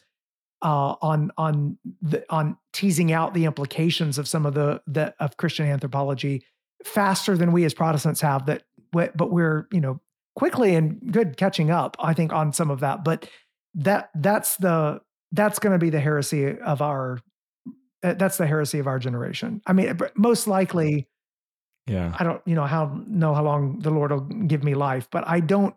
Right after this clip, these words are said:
Speaker 1: foresee in the next fifty years there being a bigger heresy than that one. The, other than the fact that if you, if you, you, you, you, uh,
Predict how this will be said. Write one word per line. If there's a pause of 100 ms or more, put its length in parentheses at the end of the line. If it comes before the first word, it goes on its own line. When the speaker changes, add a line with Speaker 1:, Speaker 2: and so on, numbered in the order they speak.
Speaker 1:
foresee
in
the
next
fifty
years (960)
there
being
a
bigger
heresy
than
that
one. (920)
The,
other
than
the
fact
that
if
you, (340)
if
you,
you,
you,
you,
uh,